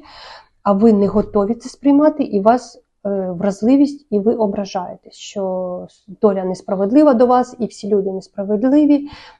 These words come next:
і вам ніхто не хоче допомагати, і все не так, як би вам хотілося.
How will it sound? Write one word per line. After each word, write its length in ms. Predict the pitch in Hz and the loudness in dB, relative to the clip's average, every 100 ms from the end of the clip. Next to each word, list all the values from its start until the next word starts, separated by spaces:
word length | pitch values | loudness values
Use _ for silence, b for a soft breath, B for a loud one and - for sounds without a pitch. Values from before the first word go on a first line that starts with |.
| - | -4
і 80 | 202 | 0
вам 200 | 214 202 | 2 0
ніхто 240 | 196 214 | -2 -4
не 120 | 196 | -4
хоче 300 | 190 196 185 | -4 -14 -12
допомагати, 640 | 185 196 190 185 262 285 247 | -14 -10 -12 -2 0 0 -6
і 180 | 240 | -6
все 320 | 196 - 247 233 | -10 -4 -2 0
не 120 | 214 | 0
так, 280 | 214 214 196 | -2 -4 -10
як 80 | - | -8
би 120 | 196 | -4
вам 180 | 202 208 | -2 -4
хотілося. 720 | - 202 - 196 - _ | -6 -10 -8 -10 -10 _